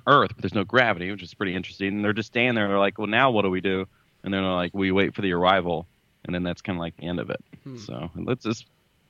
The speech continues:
Speaker 1: pretty exciting, though. I, I like movies like this. Like, um, I don't know, it kinda reminded me of War of the Worlds a little bit, Contact. Like, movies that don't directly have, like, massive alien attacks like Independence Day.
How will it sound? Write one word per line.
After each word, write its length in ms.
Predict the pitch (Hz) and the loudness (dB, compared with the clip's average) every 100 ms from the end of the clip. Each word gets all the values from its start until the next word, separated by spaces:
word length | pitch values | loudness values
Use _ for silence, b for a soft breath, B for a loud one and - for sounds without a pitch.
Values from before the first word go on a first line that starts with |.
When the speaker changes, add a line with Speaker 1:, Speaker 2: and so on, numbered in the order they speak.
| - | -2
Speaker 1:
pretty 160 | 160 147 | 2 2
exciting, 380 | - 131 117 | 4 4 6
though. 120 | 98 104 | 6 6
I, 200 | 123 - b b b b b b _ _ _ _ - | 4 0 b b b b b b _ _ _ _ -2
I 140 | - 147 | 2 4
like 300 | 185 160 139 | 2 0 0
movies 280 | 123 120 123 | 0 2 0
like 180 | 113 - | 0 2
this. 340 | 117 110 - | 0 0 0
Like, 260 | 110 98 110 | 0 2 2
um, 640 | 104 98 95 95 95 90 - _ | 4 6 4 2 0 -4 -12 _
I 80 | - | -10
don't 80 | 113 | -4
know, 40 | 101 | -2
it 80 | - | 2
kinda 180 | 139 | 4
reminded 320 | 117 107 110 107 | 6 6 6 6
me 80 | |
of 100 | 98 | 4
War 140 | 92 95 | 4 2
of 40 | |
the 60 | 85 | 2
Worlds 380 | 107 147 139 135 | 2 4 4 2
a 40 | |
little 220 | 139 139 | 2 4
bit, 440 | 131 135 135 127 - | 4 4 4 2 0
Contact. 880 | 131 127 131 127 120 117 120 120 - _ _ _ _ - | 2 4 2 2 4 4 2 -4 -20 _ _ _ _ -4
Like, 160 | 104 | 0
movies 280 | 120 147 147 | 4 4 4
that 120 | 123 101 | 2 4
don't 280 | 127 87 | 2 2
directly 880 | 104 98 90 113 113 113 110 104 107 - _ _ _ _ _ - _ _ | 2 2 4 2 2 0 2 2 -2 -8 _ _ _ _ _ -20 _ _
have, 320 | - 107 104 98 | -6 0 2 2
like, 140 | 87 | 2
massive 500 | 90 95 98 - 92 | 2 0 0 -2 -2
alien 400 | 95 98 95 92 | 2 2 2 0
attacks 580 | 90 104 95 82 - - | 0 0 0 -2 -10 -6
like 320 | 90 85 - | -4 -4 -6
Independence 480 | - 92 - 98 95 | -6 -4 -4 -4 -2
Day. 280 | 131 127 | 0 0